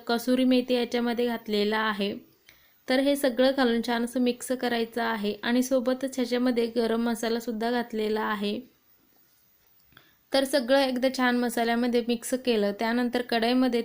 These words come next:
तेल गरम होण्यासाठी ठेवून दिलेलं आहे. तर मी इथं साधारण एक मोठ्या वाटीनं एक वाटी मी इथं पनीर आहे तो असं मोठ्या फोडी इथं करून घेतलेले आहेत चौकोन. तर त्याला आपल्याला पहिलं इथं तळून घ्यायचं आहे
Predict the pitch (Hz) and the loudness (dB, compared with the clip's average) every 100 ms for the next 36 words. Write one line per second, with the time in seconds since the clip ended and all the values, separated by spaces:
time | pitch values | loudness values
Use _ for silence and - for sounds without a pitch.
0 | 240 233 226 226 226 240 233 226 233 226 | 0 0 0 0 0 0 -2 -2 -4 -6
1 | 233 233 214 220 220 214 214 214 220 208 | -6 -2 0 0 0 2 2 2 0 0
2 | 214 220 247 247 254 269 262 233 - 254 | -4 -2 -2 2 2 0 -2 -4 -6 -4
3 | 247 233 240 226 - - - - 247 254 | -4 -2 -2 -4 -8 -20 -20 -6 0 2
4 | 247 247 262 269 269 240 240 - 240 240 | 2 2 2 2 2 0 -2 -2 0 2
5 | 226 233 240 247 247 240 233 220 226 233 | 0 2 2 2 0 -2 0 0 2 2
6 | 226 226 226 220 254 233 214 226 233 220 | 0 -2 -4 0 0 0 -2 -4 -2 0
7 | 226 233 254 240 226 226 233 233 220 220 | 0 -2 -2 0 0 0 -2 -2 -2 -2
8 | 226 220 220 220 233 208 208 214 240 - | -2 -2 -4 -2 0 0 0 -2 -4 -10
9 | - _ - 254 254 247 254 254 240 240 | -20 _ 0 0 2 4 4 4 2 0
10 | 247 247 226 226 240 226 226 233 220 226 | 0 0 2 2 0 -2 -4 0 2 2
11 | 240 233 214 226 220 208 | 2 0 -2 -2 -4 -2